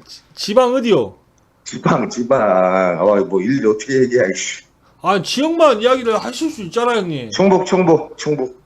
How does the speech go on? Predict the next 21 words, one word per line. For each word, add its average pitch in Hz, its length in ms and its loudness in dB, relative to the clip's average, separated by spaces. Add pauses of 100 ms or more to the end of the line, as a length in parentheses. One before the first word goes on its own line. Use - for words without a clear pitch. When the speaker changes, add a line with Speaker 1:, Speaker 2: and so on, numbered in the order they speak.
(100)
Speaker 1:
아, 117 440 -8 (300)
형님. 208 480 0 (160)
Speaker 2:
음. 78 240 -18 (400)
음. 104 460 -6 (480)
Speaker 1:
뭐, 180 640 4
좀 156 240 -2
뭐랄까, 147 480 2
뭐, 117 160 -8
삶에 143 1160 -2
누가 135 480 0
뭐, 110 180 -8
괴롭히거나, 139 720 -4 (560)
누구한테 175 360 0
협박을 214 400 0
당하고 151 360 0
있거나, 104 400 -10 (600)
그런 208 240 0
거 180 100 6
Speaker 2:
내가? 98 160 -2
Speaker 1:
없으십니까, 135 320 -8
형님? 123 220 -14